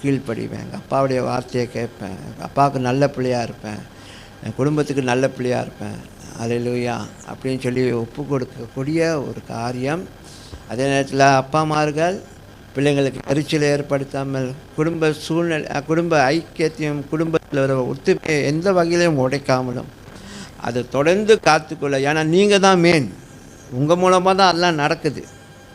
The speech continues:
அப்படி தான் ஆண்டவர் வச்சிருக்கிறாரு, அப்படி தான் அமைச்சிருக்கிறாரு. ஆக உங்களுடைய பங்கு ரொம்ப ரொம்ப பெருசு. அதில் உங்க குறைபாடுகள்லாம் நீங்க உங்களுக்குள்ள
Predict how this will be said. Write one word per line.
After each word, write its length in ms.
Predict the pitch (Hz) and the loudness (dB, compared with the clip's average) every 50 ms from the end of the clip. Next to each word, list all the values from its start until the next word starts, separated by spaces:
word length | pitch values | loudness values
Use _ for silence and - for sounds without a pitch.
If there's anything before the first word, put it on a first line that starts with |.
| - - - - - - | -20 -20 -20 -20 -20 -18
அப்படி 180 | - - 131 131 | -14 -12 -2 2
தான் 160 | 160 165 160 | 4 4 4
ஆண்டவர் 320 | 165 170 165 170 160 160 | 4 4 4 4 4 4
வச்சிருக்கிறாரு, 540 | 156 151 - 185 160 135 127 110 98 98 - - - - | 2 2 2 2 2 2 -2 -4 -6 -8 -10 -14 -18 -18
அப்படி 180 | - 107 - - | -18 -16 -8 -2
தான் 160 | 160 160 147 | 0 2 2
அமைச்சிருக்கிறாரு. 640 | 151 175 180 - - - 131 - 120 110 - - - - - - - - - - - - - - - - | 2 0 2 0 -2 -2 -2 -4 -6 -6 -8 -10 -12 -16 -20 -20 -20 -20 -20 -20 -20 -20 -20 -20 -18 -16
ஆக 280 | 110 110 113 120 120 113 | -12 -8 -4 -4 -4 -4
உங்களுடைய 600 | 113 127 139 156 170 196 202 190 190 185 175 175 | -2 0 0 4 6 6 8 8 8 6 6 4
பங்கு 360 | - 143 147 151 151 147 156 | 2 -2 -2 0 0 0 0
ரொம்ப 500 | 143 131 139 147 156 170 175 185 196 202 | 0 0 -2 -4 -4 -6 -6 -4 -2 -2
ரொம்ப 400 | 185 175 170 160 156 143 131 - - - - - - - - - - | 0 -2 0 0 -2 -2 -4 -6 -10 -16 -20 -20 -20 -20 -20 -10 -6
பெருசு. 360 | 120 117 117 - - - 127 - - - - - - - - - - - - - - - - | -6 -6 -6 -8 -10 -10 -10 -12 -12 -16 -20 -20 -20 -20 -20 -20 -20 -20 -20 -20 -20 -16 -8
அதில் 240 | 113 113 117 117 127 | -6 -4 -4 -4 -4
உங்க 220 | 123 123 135 135 139 135 | -6 -6 -6 -6 -2 4
குறைபாடுகள்லாம் 1000 | 151 165 165 185 180 160 170 165 160 160 143 147 143 143 143 147 151 147 135 120 120 - - - - - - - - - - - - - - - - - - - - | 4 6 6 6 4 6 6 6 6 6 4 2 0 0 -2 -2 -2 -2 -4 -6 -8 -14 -18 -20 -20 -20 -20 -20 -20 -20 -20 -20 -20 -20 -20 -20 -20 -20 -20 -14 -10
நீங்க 340 | 123 123 131 127 120 120 117 - - | -6 -2 0 0 0 -2 -4 -6 -8
உங்களுக்குள்ள 440 | 127 127 120 120 127 135 151 147 | -8 -8 -8 -8 -6 -2 0 2